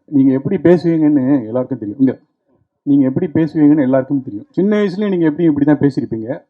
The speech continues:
உண்மையிலேயே உங்களுக்கு எத்தனை காதல், அதே மாதிரி அந்த காதலியை பின்னால நீங்க சந்திச்சிருக்கீங்களா? அப்ப உங்க மனநிலை எப்படி இருந்தது?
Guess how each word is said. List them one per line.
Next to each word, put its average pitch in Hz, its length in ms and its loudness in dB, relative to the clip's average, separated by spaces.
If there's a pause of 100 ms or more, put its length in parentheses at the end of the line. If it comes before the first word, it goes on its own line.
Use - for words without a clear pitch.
உண்மையிலேயே 214 480 2
உங்களுக்கு 160 340 0
எத்தனை 151 460 -2
காதல், 151 420 2 (320)
அதே 143 220 2
மாதிரி 202 160 0
அந்த 160 140 0
காதலியை 214 540 0
பின்னால 196 320 0
நீங்க 160 280 -2
சந்திச்சிருக்கீங்களா? 143 480 -4
அப்ப 135 180 -2
உங்க 123 100 -8
மனநிலை 151 360 -2
எப்படி 131 200 -4
இருந்தது? 110 260 -10